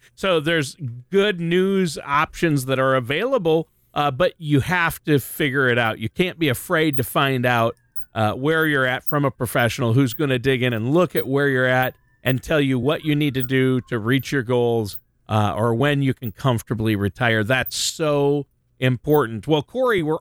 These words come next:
almost out of time for today's show. It was a good one, the pros and cons of retiring early. How can our listeners get a hold of you or your office to set up that consultation to talk about this, to get a plan in place?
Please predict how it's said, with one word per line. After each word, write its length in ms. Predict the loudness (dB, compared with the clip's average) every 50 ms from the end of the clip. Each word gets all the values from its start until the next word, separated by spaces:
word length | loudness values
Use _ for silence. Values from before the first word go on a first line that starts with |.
| _ _
almost 480 | -4 -2 -2 0 0 0 -2 0 2
out 140 | 0 2 2
of 100 | 0 0
time 380 | 0 -2 -2 0 -2 -2 -4 -6 _ _ -20 -20 _ _
for 120 | _ 0 0
today's 360 | 2 0 0 0 0 -2 -2
show. 280 | 0 0 0 0 0
It 120 | 0 0 -2
was 160 | -2 0 0
a 60 | -2
good 340 | -4 -2 -2 0 0 0 0
one, 180 | -2 -4 -4 -4
the 80 | -6
pros 360 | -4 -2 -2 0 0 0 -2
and 120 | -2 -10 -4
cons 380 | -2 0 0 2 0 0 -2
of 100 | -2 -4
retiring 540 | -4 -4 -2 -4 -2 -2 0 -2 -2 0 2
early. 360 | 2 2 2 2 2 0 -2 _ _ _ _ _ _ _ _ _ _ _ _
How 180 | -2 0 0 0
can 180 | 2 0 -2 0
our 140 | 2 2 2
listeners 440 | 2 0 -2 -2 -2 0 0 0 2
get 160 | 0 0 2
a 80 | 2
hold 220 | 2 0 0 2 0
of 100 | 0 0
you 160 | 0 0 0
or 120 | 2 2 2
your 200 | 2 0 0 0
office 460 | 0 0 0 0 0 0 -2 -2 -2
to 100 | _ -8
set 260 | -8 -2 0 2 2 2
up 140 | 0 -2
that 220 | -2 -2 -2 -2 _
consultation 800 | -2 0 0 0 -2 -6 -4 _ 2 2 2 2 0 -2 -2 -2 _ _ _ _ _ _
to 60 | -4
talk 320 | -2 0 2 2 2 2 0
about 280 | -2 -2 -2 -2 -4 -8
this, 220 | -12 -10 -10 -8
to 120 | _ -6 -6
get 280 | -2 -2 0 0 0
a 40 | 0
plan 340 | -4 -4 -4 -4 -4 -4 -6
in 100 | -10 -14
place? 520 | _ -14 -16 -16 -16 _ -20 -20 -20 -20